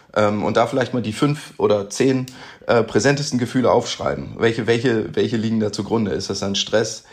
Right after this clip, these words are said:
Hektik vielleicht, äh, depressiv, traurig oder gehe ich mit Freude, Antrieb, ähm, durch das Leben? Ähm, also erstmal so, wie ist meine allgemeine Stimmung, mein Empfinden?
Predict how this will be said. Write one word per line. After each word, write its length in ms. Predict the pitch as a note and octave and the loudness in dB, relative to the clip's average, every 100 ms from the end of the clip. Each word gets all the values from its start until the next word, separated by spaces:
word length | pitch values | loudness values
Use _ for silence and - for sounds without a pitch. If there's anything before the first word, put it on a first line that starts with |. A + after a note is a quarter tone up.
| - | -8
Hektik 460 | C3 - A#2+ A2 | -8 -4 -2 -2
vielleicht, 440 | - G#2+ G2+ G#2 - | -2 0 2 0 0
äh, 160 | E2+ | 0
depressiv, 520 | G#2+ A#2+ - G#2+ A2 G#2+ | 0 -2 -6 -8 -8 -2
traurig 420 | G2 B2 B2+ A#2 | 2 2 2 0
oder 260 | A#2+ B2 A2 | 2 4 2
gehe 100 | A#2 | -4
ich 80 | G#2+ | -6
mit 120 | G2 | -4
Freude, 460 | - A#2+ A#2+ A2+ - - E3+ - | 0 2 2 -2 -6 -16 -14 -6
Antrieb, 420 | B2 A#2+ G2+ G2 - - - | -4 -2 -4 -6 -16 -8 0
ähm, 220 | A2 G#2+ | 2 2
durch 160 | G#2+ A2 | 2 2
das 180 | G#2+ | 0
Leben? 400 | G#2 A2 C3+ D3 - | 2 2 2 0 2
Ähm, 320 | G#2+ G#2 G2+ | 2 2 0
also 220 | - G2 | 0 2
erstmal 560 | F#2+ C3 C3+ C3 A#2 G#2+ | 2 2 0 0 0 0
so, 260 | G#2 G2 - | -2 -4 -4
wie 180 | A#2+ A#2+ | -4 -2
ist 100 | A2 | -2
meine 200 | G#2+ G#2+ | -2 2
allgemeine 580 | G#2+ G#2+ G#2 G#2 G2+ - | 2 2 -2 -2 -2 -2
Stimmung, 460 | - D#3+ G#3 B3+ - | 0 0 -2 -4 -6
mein 220 | - A2+ | -2 0
Empfinden? 580 | G2+ C3+ C#3 D3+ G3+ | 0 0 0 0 -4